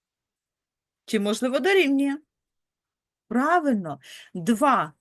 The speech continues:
більше, ніж нуль. У нас є з вами чотири та нуль. Що ми за знак поставимо? Чотири більше, ніж нуль. У нас є з вами нуль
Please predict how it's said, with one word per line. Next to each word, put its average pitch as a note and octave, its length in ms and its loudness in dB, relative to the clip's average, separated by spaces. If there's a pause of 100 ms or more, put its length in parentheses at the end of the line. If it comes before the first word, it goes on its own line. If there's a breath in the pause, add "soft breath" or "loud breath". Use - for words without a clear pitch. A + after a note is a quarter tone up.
більше, E3+ 960 -2 (100)
ніж G#3 540 -2
нуль. E4+ 340 -4 (1120 soft breath)
У F3 120 -6
нас D#4+ 380 0
є C4 120 2
з A3+ 80 -4
вами A#3 300 2
чотири G#3 680 -2 (420)
та C4 140 2 (280)
нуль. C#4 340 2 (1700)
Що - 240 -6 (120)
ми F4 80 0
за A#3+ 140 2
знак A#3 300 0
поставимо? F3 720 -8 (960)
Чотири A#3+ 840 0
більше, F3 1040 -2
ніж G#3 560 -4
нуль. D#4 280 -4 (580 loud breath)
У C4 100 -4
нас C5 280 0
є D4+ 80 2
з A3 80 -2
вами G3 500 0
нуль F#3+ 480 -2